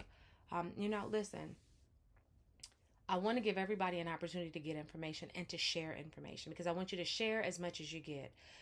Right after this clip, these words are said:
which is why we've got the Rarity Creative Co. beta community, uh, launching next month. If you are interested in coming into this community, it's a free community. It is by application, and, and, um, the applications will be reviewed, and you'll be invited to participate if you're,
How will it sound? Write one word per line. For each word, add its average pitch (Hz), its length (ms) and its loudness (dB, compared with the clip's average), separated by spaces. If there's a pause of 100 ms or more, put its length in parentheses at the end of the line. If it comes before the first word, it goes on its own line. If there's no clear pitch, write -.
(140)
which 202 140 6
is 202 120 6
why 208 220 8
we've 247 220 2
got 185 260 4
the 170 260 0 (140)
Rarity 196 760 2
Creative 175 360 4
Co. 170 320 0 (140)
beta 175 260 4
community, 160 880 -4
uh, 165 40 -2 (100)
launching 156 640 -2 (100)
next 143 280 -4
month. - 360 -10 (720)
If 170 120 0
you 185 160 0
are 180 200 6
interested 240 580 2
in 175 180 2
coming 196 340 0
into 190 240 0
this 190 140 -2
community, 160 320 -2
it's 156 120 -4
a - 160 -20
free 190 160 2
community. 196 600 0
It 160 120 2
is 180 160 4
by 190 240 6
application, 190 680 0
and, 185 220 -2 (500)
and, 170 340 6
um, 156 300 -2
the 165 100 4
applications 190 480 2
will 202 80 2
be 208 160 2
reviewed, 214 460 0
and 180 120 0
you'll 165 140 2
be 175 140 0
invited 175 340 0
to 185 80 -4
participate 196 640 -2
if 190 160 -4
you're, 175 280 6